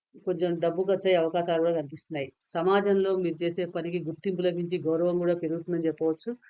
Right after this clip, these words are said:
ఆ, జీవిత భాగస్వామి నుంచి కూడా మంచి వైవా-, ప్రేమ సంబంధాలు బలపడతాయి. విద్యార్థులకు మటుకు కొంచెం ఆరోగ్యం లోపం వల్ల కొంచెం ఏకాగ్రత దెబ్బతినే అవకాశం ఉంది కాబట్టి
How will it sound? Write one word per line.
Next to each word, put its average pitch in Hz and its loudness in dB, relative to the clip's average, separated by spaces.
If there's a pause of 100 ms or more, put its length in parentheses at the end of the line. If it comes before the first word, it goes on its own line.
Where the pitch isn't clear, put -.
(580)
ఆ, 190 0 (460)
జీవిత 214 0
భాగస్వామి 185 2
నుంచి 170 -8
కూడా 175 -2 (200)
మంచి 175 -4
వైవా-, 165 0 (100)
ప్రేమ 165 0
సంబంధాలు 170 -2 (240)
బలపడతాయి. 160 -2 (540)
విద్యార్థులకు 202 2
మటుకు 196 2
కొంచెం 185 -2
ఆరోగ్యం 180 -2 (100)
లోపం 170 -4
వల్ల 170 -4
కొంచెం 180 -6
ఏకాగ్రత 175 0
దెబ్బతినే 165 -2
అవకాశం 165 -4
ఉంది 160 -2
కాబట్టి 156 -6